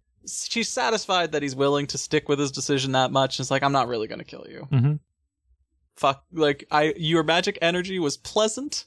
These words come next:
Speaker 1: and I hope you live." And then she walks off. His, he heads home. His chest is, hurts from the,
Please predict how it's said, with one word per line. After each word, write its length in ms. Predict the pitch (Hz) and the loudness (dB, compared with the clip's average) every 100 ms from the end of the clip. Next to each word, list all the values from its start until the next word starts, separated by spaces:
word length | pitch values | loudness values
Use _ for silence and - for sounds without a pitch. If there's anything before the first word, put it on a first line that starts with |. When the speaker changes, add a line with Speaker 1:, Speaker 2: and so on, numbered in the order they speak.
| _ - - | _ -6 0
Speaker 1:
and 120 | 165 | 2
I 100 | 170 | 2
hope 260 | 220 - | 0 -2
you 120 | 226 226 | -4 0
live." 460 | 170 139 233 - _ _ - - - - _ - | 2 4 2 -4 _ _ -20 -20 -20 -20 _ -4
And 80 | |
then 60 | 151 | -4
she 100 | 156 | 0
walks 300 | 147 139 - | 2 2 0
off. 340 | - - - _ _ _ _ _ _ _ _ _ _ _ - _ _ _ _ _ _ _ _ _ - | -2 -4 -8 _ _ _ _ _ _ _ _ _ _ _ -20 _ _ _ _ _ _ _ _ _ 0
His, 240 | 208 196 - | 2 2 0
he 200 | 190 190 | 2 4
heads 240 | 196 180 | 4 2
home. 340 | 185 180 180 | 2 4 2
His 160 | 170 165 | 0 -2
chest 340 | - 170 - | 0 0 0
is, 100 | 165 | -4
hurts 360 | 147 165 165 - | 2 2 2 -2
from 280 | - 147 147 | 0 0 2
the, 180 | 139 | 2